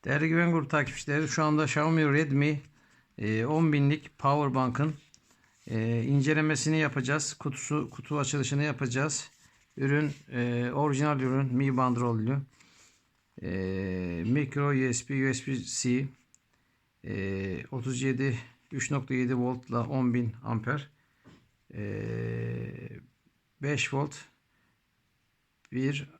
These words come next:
e, beş nokta bir volt, iki nokta altı amper çıkışı var diyor. E, bir çıkışı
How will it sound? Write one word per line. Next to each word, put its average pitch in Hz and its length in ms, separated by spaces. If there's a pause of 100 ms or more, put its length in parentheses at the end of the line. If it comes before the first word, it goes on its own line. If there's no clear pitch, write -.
(120)
e, 117 300 (100)
beş 139 220
nokta 127 320
bir 139 100
volt, 139 340
iki 117 200
nokta 131 300
altı 117 280
amper 120 340 (300)
çıkışı - 340
var 98 240
diyor. 120 240 (1300)
E, 73 880 (1200)
bir 156 480 (120)
çıkışı 156 580